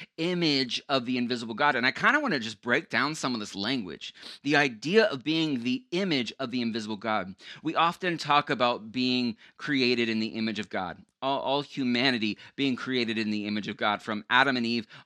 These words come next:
onward. The idea, while, um, many have for, for,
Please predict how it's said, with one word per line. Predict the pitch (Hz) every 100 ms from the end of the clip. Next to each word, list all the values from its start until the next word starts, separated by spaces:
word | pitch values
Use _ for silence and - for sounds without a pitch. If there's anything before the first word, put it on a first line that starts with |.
| -
onward. | 113 107 92 80 82 90 _ _ _ _ _ - - -
The | 123 135 147
idea, | 143 110 143 175 147 127
while, | 131 135 120 - - -
um, | 123 110 104 98 -
many | 131 165 196 196
have | 165 143 117
for, | - - 127 -
for, | - 120 110 107